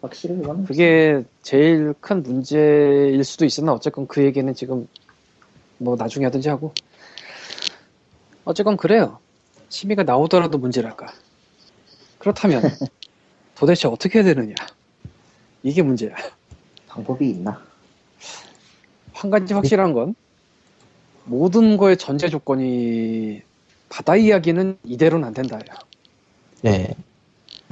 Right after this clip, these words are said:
Speaker 2: 심의로 바다 이야기는 절대 근절되지 않습니다. 이거는 선수들끼리 다 알고 그냥 선수가 아니라도 알아.
Speaker 1: 그리고 이제 회피 방법도 뭐 가지가지라서 그다지 뭐.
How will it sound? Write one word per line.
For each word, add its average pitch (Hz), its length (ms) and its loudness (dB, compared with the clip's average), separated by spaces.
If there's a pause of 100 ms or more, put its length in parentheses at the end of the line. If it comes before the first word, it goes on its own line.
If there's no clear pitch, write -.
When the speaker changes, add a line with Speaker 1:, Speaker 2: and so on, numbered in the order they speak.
(720)
Speaker 2:
심의로 226 440 -2
바다 170 260 -2
이야기는 180 400 0
절대 208 360 -4
근절되지 151 500 0
않습니다. 107 440 -12 (120)
이거는 175 440 -6 (480)
선수들끼리 208 680 2
다 131 220 0
알고 156 400 2
그냥 147 480 -4 (120)
선수가 208 400 0
아니라도 143 360 2
알아. - 260 -4 (1300)
Speaker 1:
그리고 113 260 -2
이제 104 200 0
회피 113 340 -8
방법도 135 680 -2 (260)
뭐 67 200 -14
가지가지라서 107 880 -8
그다지 - 440 -18
뭐. 127 140 -20